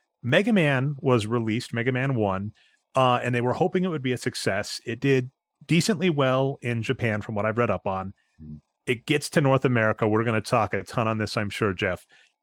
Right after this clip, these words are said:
Speaker 1: Gets to North America and bombs, and they're like, "We are out." And the team bef-, behind it was like, "We wanna keep going." And so not only do they keep going, they release six on the original N E S, which
Speaker 2: Yeah.
Speaker 1: is, that's unheard of.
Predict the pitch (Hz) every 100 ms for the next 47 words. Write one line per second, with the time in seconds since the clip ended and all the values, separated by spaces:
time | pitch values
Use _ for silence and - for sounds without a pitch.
0 | - 135 - 160 143 139 139 120 113 -
1 | 110 107 104 95 87 117 117 98 87 87
2 | - - _ _ _ - 123 117 110 104
3 | - 101 123 123 104 101 117 110 87 -
4 | - 107 107 - - 156 165 151 139 -
5 | - - 113 - 151 131 110 113 98 110
6 | 104 - - _ _ _ - 127 151 143
7 | 143 135 139 113 120 117 95 78 _ 120
8 | 113 131 123 196 254 185 135 123 - 110
9 | 139 127 165 180 160 - - - - 180
10 | - - 120 123 117 123 110 123 113 110
11 | 107 - 113 135 - - - - 196 -
12 | 139 151 92